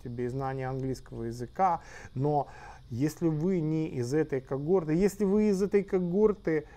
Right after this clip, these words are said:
вам бесполезно вообще ко мне обращаться, потому что, скорее всего, вы сделаете это всё сами, или вам сделает миграционный агент, который работает с организацией, которая вас берёт,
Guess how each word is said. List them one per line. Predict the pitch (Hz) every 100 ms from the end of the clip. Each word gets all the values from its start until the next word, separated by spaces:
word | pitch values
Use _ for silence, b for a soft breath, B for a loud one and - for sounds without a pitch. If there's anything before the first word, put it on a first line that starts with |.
| B
вам | - 175 185
бесполезно | 170 - 170 180 208 175 160 143
вообще | 139 -
ко | - 139
мне | 147 147
обращаться, | 135 127 127 131 - 165 160 - 123
потому | 127 - 131 135
что, | -
скорее | - - 151 220 220
всего, | - - 156 151 147
вы | 135 131
сделаете | 127 147 139 127 131
это | 117 120
всё | - 156
сами, | - 233 233 214
или | 196 196 214 202
вам | 170 160 151
сделает | 135 156 143 143
миграционный | 135 135 139 - 139 135 131
агент, | 135 180 220
который | 214 208 202 190
работает | 185 180 175 170 170 165 151
с | 160
организацией, | 156 151 160 156 156 151 147 - 139
которая | 135 131 143 135 135
вас | 139
берёт, | 147 180 254 269